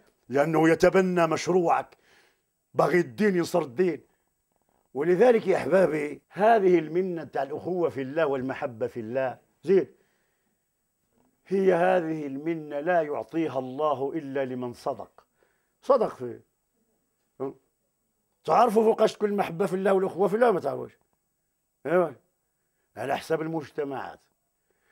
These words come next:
واحد المجتمع كيسميه مجتمع كما مالك بن هنا، يسميه مجتمع الأشياء. ما معنى الأشياء؟ مجتمع، ما معنى الأشياء؟ ها؟ هو مجتمع المصالح. قضي لي نقضي لك الصالحة. مجتمع الأشياء. ها؟ هذيك المحبة تكون على من؟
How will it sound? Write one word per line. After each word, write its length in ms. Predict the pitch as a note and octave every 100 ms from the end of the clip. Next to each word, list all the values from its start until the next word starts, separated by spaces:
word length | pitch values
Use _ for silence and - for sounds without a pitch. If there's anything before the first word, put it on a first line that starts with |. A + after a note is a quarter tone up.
| _ _ _ _
واحد 180 | A2+ A2
المجتمع 480 | E3 E3 - F#3+ F#3
كيسميه 400 | F3 F3 E3+ F#3
مجتمع 500 | F3 E3+ - G3 F#3
كما 320 | - C#3+ C#3+
مالك 320 | C#3 D3+ C3+
بن 80 | A#2+
هنا، 140 | B2 G2+ _ -
يسميه 260 | F3+ D#3+
مجتمع 360 | E3 C3+ E3+ D#3+
الأشياء. 540 | E3 - - C3 A#2 A2+
ما 100 | F3+
معنى 160 | F#3
الأشياء؟ 400 | F#3+ D#3 B2+ A2+ _ _ -
مجتمع، 300 | C3+ D#3+ C#3+
ما 120 | D#3+
معنى 140 | F#3+ D3+
الأشياء؟ 300 | B2 - - _ _ _ _ _ _ -
ها؟ 140 | D#3+ D#3+ _ -
هو 80 | C#3
مجتمع 380 | C#3+ - D#3 C#3
المصالح. 560 | C#3 B2+ C#3 A#2+ - _ _ _ _ _ _ _
قضي 200 | - D3
لي 100 | F#3
نقضي 260 | F#3+ - D#3
لك 60 | C3
الصالحة. 360 | - A#2+ - _ _ -
مجتمع 300 | C#3 F3 E3
الأشياء. 420 | D#3+ D3 D3 - _ _ _ _ -
ها؟ 280 | F3 F#3+ _ _ _ _ _ _ _ -
هذيك 220 | E3+ F#3+
المحبة 380 | G3+ F3 F3 G3+
تكون 240 | - G#3
على 200 | F3+ G3+
من؟ 120 | C#3